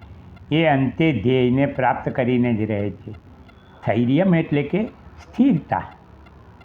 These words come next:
આપણે જેમ જેમ આધ્યાત્મિક માર્ગમાં આગળ જઈશું તેમ તેમ લોભ, લાલચ, આકર્ષણો, ઇન્દ્રિયોના ભોગોનો આવતા જશે,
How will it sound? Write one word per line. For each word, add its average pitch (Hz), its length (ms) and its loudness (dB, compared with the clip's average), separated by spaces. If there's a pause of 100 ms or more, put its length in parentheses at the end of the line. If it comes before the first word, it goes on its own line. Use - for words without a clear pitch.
(800)
આપણે 214 540 2 (2000)
જેમ 135 400 -2
જેમ 220 260 4
આધ્યાત્મિક 185 580 2
માર્ગમાં 170 420 2
આગળ 160 220 2
જઈશું 156 440 0
તેમ 156 200 0
તેમ 156 240 0
લોભ, 143 480 2
લાલચ, 139 580 2
આકર્ષણો, 139 800 0 (460)
ઇન્દ્રિયોના 147 560 2
ભોગોનો 131 400 0
આવતા 139 400 0
જશે, 113 420 -4